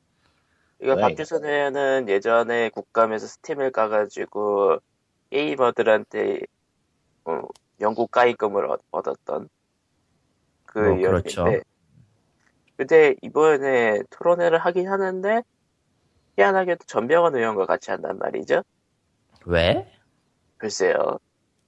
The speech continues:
Speaker 1: 이번에 데이고 나니까 전병헌 의원한테 뭐,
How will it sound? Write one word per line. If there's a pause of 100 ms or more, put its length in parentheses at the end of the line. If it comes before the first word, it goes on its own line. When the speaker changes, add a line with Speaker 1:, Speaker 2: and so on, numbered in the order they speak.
(580)
Speaker 1:
이번에
데이고
나니까 (600)
전병헌
의원한테 (1120)
뭐,